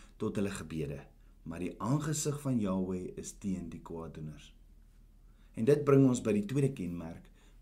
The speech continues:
van Noag uit, Abba Vader se oë. Kenmerk nommer twee, hierdie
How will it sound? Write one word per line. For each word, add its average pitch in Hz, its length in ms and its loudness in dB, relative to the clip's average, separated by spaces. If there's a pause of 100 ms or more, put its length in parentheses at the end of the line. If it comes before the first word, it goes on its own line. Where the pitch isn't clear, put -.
(100)
van 95 240 0
Noag 92 420 0
uit, - 220 -14 (500)
Abba 98 220 -6
Vader 101 400 -6
se - 180 -8
oë. 95 220 -8 (440)
Kenmerk 143 460 2
nommer 113 240 6 (100)
twee, 117 360 4 (480)
hierdie 101 260 -2